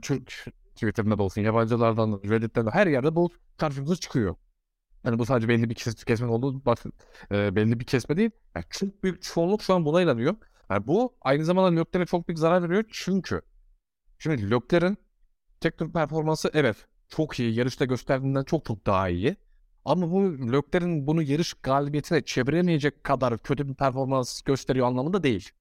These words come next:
Çünkü Leclerc'in kaybettiği,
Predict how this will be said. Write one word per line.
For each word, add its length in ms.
Çünkü 500
Leclerc'in 800
kaybettiği, 760